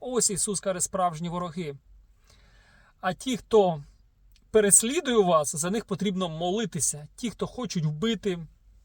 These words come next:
зґвалтувати, зробити зло, надії,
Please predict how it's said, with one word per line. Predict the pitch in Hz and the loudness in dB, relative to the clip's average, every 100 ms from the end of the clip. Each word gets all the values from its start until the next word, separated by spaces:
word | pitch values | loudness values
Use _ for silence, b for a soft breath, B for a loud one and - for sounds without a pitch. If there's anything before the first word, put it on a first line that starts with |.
| _ _ - _ _ - | _ _ -20 _ _ -6
зґвалтувати, | 165 135 185 175 185 185 202 - 175 156 - _ b b b b b b b - _ _ _ | -4 -2 -2 -2 2 4 4 2 -8 -12 -16 _ b b b b b b b -20 _ _ _
зробити | 170 175 175 214 - 190 | -2 2 6 6 6 4
зло, | 156 180 202 180 147 - | 4 4 4 4 0 -6
надії, | 170 170 139 208 226 202 160 147 | -4 -2 0 2 4 2 -2 -6